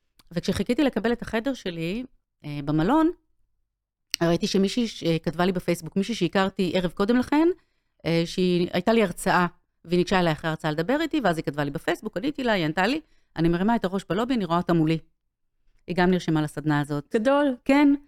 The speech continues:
Speaker 2: את לא לבד.
Speaker 1: אני לא לבד. ואז התחלנו לקשקש, ובאו עוד שתי חברות שלה, ואז למחרת בצהריים היא אמרה, "בואו נלך פה, במקום לאכול את האוכל במלון הזה, חצי כוכב, בואו ניסע פה לאיזה יקב נחמד." נסענו ליקב,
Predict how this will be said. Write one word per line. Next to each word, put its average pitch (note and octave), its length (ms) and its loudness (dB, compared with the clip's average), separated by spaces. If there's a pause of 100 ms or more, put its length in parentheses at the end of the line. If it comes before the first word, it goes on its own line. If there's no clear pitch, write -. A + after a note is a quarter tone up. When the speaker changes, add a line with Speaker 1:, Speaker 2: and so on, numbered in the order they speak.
(100)
Speaker 2:
את B3 100 -2
לא E4+ 120 4
לבד. F4 480 4
Speaker 1:
אני G#3+ 140 4
לא E4 160 4
לבד. D4 280 2 (120)
ואז G#3+ 160 2
התחלנו B3 300 0
לקשקש, F#3 440 -2
ובאו G#3 180 0
עוד G3+ 140 0
שתי - 180 -8
חברות C#3+ 380 -6
שלה, E3+ 200 -2 (720)
ואז E3+ 360 0
למחרת B3+ 320 0
בצהריים D4+ 640 2
היא B3 100 4
אמרה, A3 480 2
"בואו A3 120 2
נלך G#3+ 260 2
פה, - 120 -8
במקום G#3+ 260 -2
לאכול G3 340 0
את F#3 180 -4
האוכל D3+ 920 -2
במלון G3+ 400 2
הזה, A#3 160 0
חצי - 220 -6
כוכב, - 340 -2
בואו A3 120 -2
ניסע G#3 200 -2
פה G3 140 -2
לאיזה D3+ 220 0
יקב D#3+ 300 -2
נחמד." C#3 320 -4 (760)
נסענו A3 340 2
ליקב, G#3+ 800 0